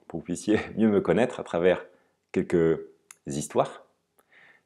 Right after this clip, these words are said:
C'est aussi l'occasion, je l'espère bien, de vous partager quelques erreurs par lesquelles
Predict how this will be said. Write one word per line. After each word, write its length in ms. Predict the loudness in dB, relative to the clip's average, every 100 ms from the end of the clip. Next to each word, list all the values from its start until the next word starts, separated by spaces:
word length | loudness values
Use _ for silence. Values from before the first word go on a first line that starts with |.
| _
C'est 140 | -2 2
aussi 160 | 4
l'occasion, 400 | 6 8 8 6
je 80 | 4
l'espère 320 | 4 6 6
bien, 340 | 8 8 8 6
de 120 | 4
vous 520 | 4 4 4 2 -4 _ _ _ -8
partager 340 | 0 4 6
quelques 320 | 6 4 6
erreurs 260 | 10 10 10
par 120 | 4
lesquelles 420 | 2 6 6 4